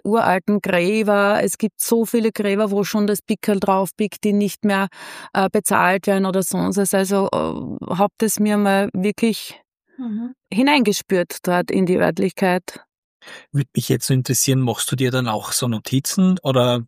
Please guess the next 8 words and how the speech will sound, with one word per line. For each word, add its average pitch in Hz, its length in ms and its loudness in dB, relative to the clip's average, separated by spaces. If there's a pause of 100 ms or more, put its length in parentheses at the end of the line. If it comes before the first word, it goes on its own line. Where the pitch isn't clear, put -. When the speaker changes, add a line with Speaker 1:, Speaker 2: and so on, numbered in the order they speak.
(100)
Speaker 3:
quasi 120 560 0
konzentrierst 123 560 -2
du 120 60 0
dich - 160 -10
ganz - 240 -2
darauf, 113 260 -2
das - 220 -4
voll, 110 500 -2